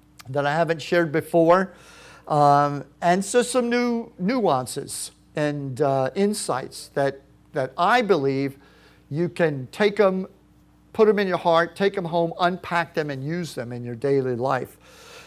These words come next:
This morning's installment, which is the eighth, is entitled, As It Is in Heaven. You could probably guess where I might have gotten that phrase, "As it is in heaven."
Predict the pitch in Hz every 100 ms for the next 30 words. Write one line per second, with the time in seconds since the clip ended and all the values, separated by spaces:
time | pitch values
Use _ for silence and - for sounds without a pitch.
0 | - 175 185 190 247 277 262 220 220 175
1 | - 226 226 190 151 165 165 143 170 170
2 | 202 196 175 147 - 143 - 170 170 160
3 | 151 - 160 160 147 147 170 190 185 -
4 | 196 160 151 160 143 113 113 139 110 -
5 | 139 135 131 135 123 131 123 - - -
6 | - _ _ _ 131 143 139 135 135 139
7 | 135 110 147 131 147 139 139 - 135 123
8 | 120 131 127 135 127 131 120 120 117 156
9 | 143 123